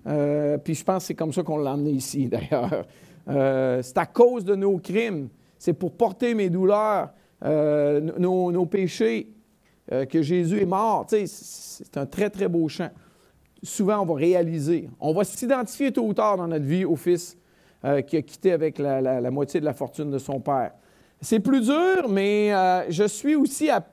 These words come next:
le fils aîné avec ma belle parure extérieure. Tôt ou tard, et ce matin, c'est ce que je veux regarder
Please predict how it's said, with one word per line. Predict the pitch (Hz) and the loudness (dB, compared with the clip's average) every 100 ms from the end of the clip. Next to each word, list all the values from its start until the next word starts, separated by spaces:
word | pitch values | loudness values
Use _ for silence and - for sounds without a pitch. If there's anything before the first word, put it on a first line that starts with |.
| _ - | _ -12
le | - 190 285 | 0 2 2
fils | 262 247 247 | 0 -2 0
aîné | 202 190 220 220 - _ - | 0 2 0 -2 -12 _ -4
avec | 143 175 - | 0 0 0
ma | 165 | 0
belle | 160 208 202 | 2 2 2
parure | 185 170 185 | 2 2 0
extérieure. | 165 156 165 143 139 135 135 - _ _ _ _ _ _ _ _ _ _ _ _ _ _ _ | 0 -2 -4 0 0 -2 -6 -16 _ _ _ _ _ _ _ _ _ _ _ _ _ _ _
Tôt | 196 190 | 2 2
ou | 165 | 0
tard, | 180 165 - | 2 0 0
et | 160 | -2
ce | 143 | -2
matin, | 180 165 220 | -4 -4 -6
c'est | 196 | -6
ce | 160 | -6
que | 147 | -6
je | 123 | -4
veux | 143 | -6
regarder | 120 120 110 | -6 -6 -6